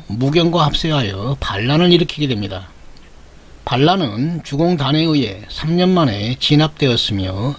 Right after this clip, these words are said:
주모자인 무경과 관숙은 처형되고 포로로 잡힌 상나라 유민을 전부 황하 남쪽에 위치한 상구로 강제 이주시킨 후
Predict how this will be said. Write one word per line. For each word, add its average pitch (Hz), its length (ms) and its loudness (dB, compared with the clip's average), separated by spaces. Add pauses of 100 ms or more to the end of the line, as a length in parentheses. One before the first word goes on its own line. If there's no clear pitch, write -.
주모자인 147 720 4
무경과 135 680 2
관숙은 127 720 -2
처형되고 156 920 0
포로로 190 340 4
잡힌 139 540 -2
상나라 165 480 2
유민을 131 580 4
전부 127 560 2
황하 185 260 2
남쪽에 170 440 2
위치한 127 680 0
상구로 165 680 0
강제 139 400 4
이주시킨 127 840 0
후 113 340 0